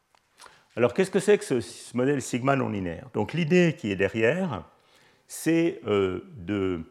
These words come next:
re-, ne retenir que les modes de grande longueur d'onde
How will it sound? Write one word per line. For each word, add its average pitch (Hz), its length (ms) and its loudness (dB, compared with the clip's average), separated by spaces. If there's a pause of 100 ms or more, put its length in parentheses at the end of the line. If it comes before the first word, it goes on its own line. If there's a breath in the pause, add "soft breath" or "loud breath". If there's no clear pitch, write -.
(600)
re-, 143 140 6
ne 135 100 8
retenir 160 680 2
que 143 80 2
les 131 160 4
modes 127 480 0 (480 loud breath)
de 117 100 2
grande 120 340 0
longueur 120 380 2
d'onde 98 380 -6